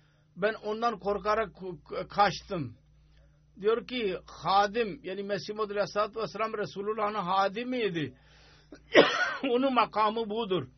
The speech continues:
Allah-u Teala onun üzerinde sihir etkisinin, e, olmasına izin vermedi. Onun için efendi hakkında, yani Resulullah hakkında düşünmek ki eli yazu billah Yahudinin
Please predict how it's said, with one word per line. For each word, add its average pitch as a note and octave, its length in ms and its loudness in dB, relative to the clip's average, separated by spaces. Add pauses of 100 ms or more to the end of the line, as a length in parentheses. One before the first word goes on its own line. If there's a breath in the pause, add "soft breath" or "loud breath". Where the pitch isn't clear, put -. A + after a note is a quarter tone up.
(680 soft breath)
Allah-u G#3+ 320 0
Teala G#3+ 440 2
onun G#3+ 140 -8
üzerinde G#3 480 0
sihir A3 240 -4
etkisinin, G#3 640 -6 (120)
e, F#3+ 520 0
olmasına G3+ 540 -4
izin G3+ 220 -4
vermedi. G#3+ 500 0 (320 soft breath)
Onun A3+ 240 -4
için A3+ 200 -8
efendi A3 480 0
hakkında, G3+ 360 2
yani G#3+ 300 0
Resulullah G#3+ 480 0
hakkında G#3 340 -4
düşünmek G#3 480 -6
ki G#3 180 -10
eli G#3 240 2
yazu G3+ 340 2
billah G#3+ 260 4
Yahudinin G#3+ 920 0